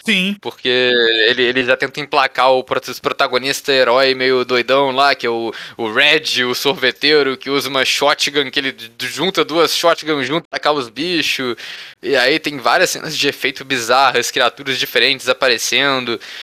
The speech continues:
Speaker 2: É muito bom esse filme, eu adoro o Fantasma dois.
Speaker 1: É, o, o, o, até a própria, o própria franquia da Casa do Espanto, é, é quase toda ela, toda trash, né? O primeiro tem a produção até do Sean Cunningham lá, do, do, do diretor do, da
Speaker 2: Sim.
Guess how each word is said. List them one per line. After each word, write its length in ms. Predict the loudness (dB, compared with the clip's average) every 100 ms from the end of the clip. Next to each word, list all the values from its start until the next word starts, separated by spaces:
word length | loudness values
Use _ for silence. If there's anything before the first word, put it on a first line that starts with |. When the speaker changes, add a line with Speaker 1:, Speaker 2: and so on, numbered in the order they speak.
| _ -2
Speaker 2:
É 320 | 2 4 2
muito 220 | 0 -8 -4
bom 140 | -2
esse 140 | -2 -4
filme, 220 | -4 -2
eu 60 |
adoro 240 | 0 2 0
o 20 |
Fantasma 380 | -2 -2 -2 -2
dois. 320 | -4 -6 -8 _
Speaker 1:
É, 140 | -4 0
o, 60 |
o, 460 | -2 -2 -6 -6 -4
o, 60 |
até 300 | -2 -4 -2 -4
a 60 |
própria, 760 | 0 -2 0 -2 0 0 0 -2
o 80 | -4
própria 420 | -2 -2 -2 -4
franquia 600 | -4 -4 -4 -4 0 0
da 100 | 0
Casa 260 | 0 -2 -2
do 60 | -4
Espanto, 400 | -4 -4 -2 -4
é, 100 | -6 -10
é 60 |
quase 320 | -6 -2 -2 0
toda 200 | 0 0
ela, 160 | -2 -2
toda 180 | -4
trash, 400 | -2 0 0 0
né? 80 | -2
O 40 | -2
primeiro 400 | 0 2 0 -2 -8 -18 _ -2
tem 60 | -2
a 60 |
produção 420 | 0 -2 0 0 0
até 180 | 0
do 220 | 0 0 0
Sean 260 | 0 -2
Cunningham 520 | -2 0 0 0 0
lá, 120 | 2 0
do, 320 | -2 -2 -4
do, 300 | -6 -8 -10
do 340 | -10 -10 -8
diretor 420 | -4 -4 -2 -4
do, 380 | -4 -4 -4 -4
da 160 | -4 -6
Speaker 2:
Sim. 180 | -6